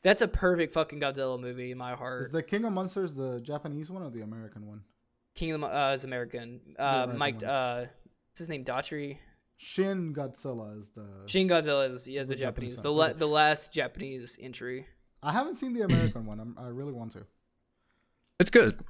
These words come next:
Speaker 3: I like the American ones. The new ones, they're pretty decent. The first
Speaker 2: Oh, yeah.
Speaker 3: one's solid. I think the second one's definitely way better just because they have the more monsters and stuff.
Speaker 2: That makes sense.
Speaker 3: Um,
Speaker 1: I kinda
Speaker 3: cooler
Speaker 1: like
Speaker 3: fights.
Speaker 1: Uh, wh-, what's that guy's name,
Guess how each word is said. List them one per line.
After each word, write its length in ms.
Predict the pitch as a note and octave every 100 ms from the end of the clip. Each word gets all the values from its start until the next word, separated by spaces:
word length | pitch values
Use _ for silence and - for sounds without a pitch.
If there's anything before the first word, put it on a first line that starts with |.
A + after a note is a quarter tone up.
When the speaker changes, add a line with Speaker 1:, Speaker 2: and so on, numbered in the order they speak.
| - -
Speaker 3:
I 80 | D#3
like 140 | E3+ C#3
the 60 | G#2+
American 420 | G2+ G2 G2+ G2+
ones. 160 | G2+ G#2
The 120 | A#2
new 140 | C3+
ones, 220 | A2+ G#2 G#2+
they're 100 | A#2
pretty 260 | B2+ G#2+
decent. 460 | G2+ G2 - F#2 - - - -
The 60 | A2+
first 260 | C#3+ C#3+
Speaker 2:
Oh, 40 | D#3
yeah. 60 |
Speaker 3:
one's 140 | D3 C3+
solid. 460 | C#3 C#3 C#3 C#3 B2
I 100 | B2
think 200 | D3+ B2+
the 60 | A#2
second 260 | B2 A#2
one's 180 | A#2 G2+
definitely 280 | G#2+ G#2 G2+
way 180 | F#2+ F#2+
better 320 | F#2 F#2 F2+
just 220 | F#2+ -
because 340 | F2+ F#2+ E2
they 80 | -
have 220 | F2 E2+ -
the 100 | -
more 180 | F#2 F2+
monsters 500 | F#2 F#2+ F#2+ - G2
and 100 | G2
stuff. 460 | G2+ F2 F2+ - - - - - -
Speaker 2:
That 80 | A#2+
makes 180 | G#2+ -
sense. 100 | G2+
Speaker 3:
Um, 340 | F#2+ F2+ F#2 -
Speaker 1:
I 80 | F3
kinda 180 | C4+ E4
Speaker 3:
cooler 260 | G#2 F#2
Speaker 1:
like 80 | F2+
Speaker 3:
fights. 520 | G2 F#2 F#2+ - - - - - - _ _ _ _ _ -
Speaker 1:
Uh, 240 | D#3 C#3+
wh-, 280 | C3 C3+ C#3+
what's 140 | D#3 E3
that 80 | F3
guy's 260 | D#3 D3
name, 400 | D3 C#3+ C#3 C#3